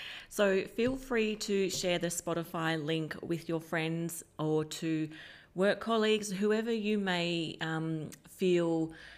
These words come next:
will need to listen to this podcast or the advice or the tips or even to listen to my random stories that I have to share. Um, <laughs> I love sharing them, and your messages, um, inspire me to keep sharing. So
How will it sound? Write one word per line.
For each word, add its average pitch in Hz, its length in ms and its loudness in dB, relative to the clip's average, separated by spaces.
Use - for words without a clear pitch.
will 185 120 4
need 165 280 0
to 165 120 -4
listen 165 280 -2
to 160 100 -6
this 160 160 -4
podcast 247 680 -4
or 165 480 4
the 170 160 0
advice 165 640 -2
or 160 160 0
the 156 120 0
tips - 480 -2
or 160 220 2
even 185 400 0
to 202 120 -4
listen 185 380 -2
to 185 140 -4
my 165 180 0
random 160 480 -2
stories 151 560 -2
that 147 80 -2
I 156 60 -2
have 151 240 -6
to 160 80 -6
share. 139 400 0
Um, 156 400 0
<laughs> - 160 -6
I 185 120 8
love 180 320 4
sharing 175 400 2
them, 302 240 -2
and 165 600 2
your 170 300 2
messages, 180 720 2
um, 165 160 2
inspire 160 580 0
me 156 160 0
to 151 160 -8
keep 160 340 -4
sharing. 143 560 -2
So 147 400 0